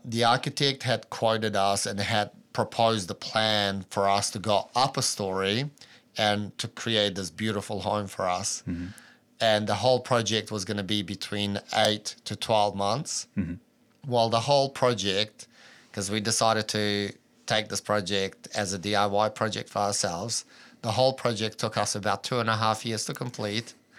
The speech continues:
Speaker 1: We never got the second story.
Speaker 2: <laughs> Oh, no.
Speaker 1: And it cost us twice as much as what the architect had initially said to us that the project would cost.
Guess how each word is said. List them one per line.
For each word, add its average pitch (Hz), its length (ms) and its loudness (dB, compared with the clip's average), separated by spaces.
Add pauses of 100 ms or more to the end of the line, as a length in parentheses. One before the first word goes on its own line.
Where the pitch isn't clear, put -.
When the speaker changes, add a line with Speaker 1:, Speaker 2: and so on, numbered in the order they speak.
(500)
Speaker 1:
We 117 160 -2
never 131 300 4
got 123 240 2
the 110 80 -4
second 104 400 -4
story. 101 680 -2
Speaker 2:
<laughs> - 40 -14
Oh, - 100 -14 (140)
no. - 80 -12 (360)
Speaker 1:
And 117 200 2
it 113 140 0
cost - 420 0
us 110 320 0
twice 127 460 2
as 95 140 -6
much 104 320 0
as 98 160 -6
what 101 220 -4
the 104 140 -2
architect 98 600 -4
had 98 480 0 (180)
initially 110 560 2
said 104 260 0
to 98 140 -2
us 92 220 2
that 98 120 -6
the - 80 -10
project 95 460 -4
would 90 160 -12
cost. 90 520 -4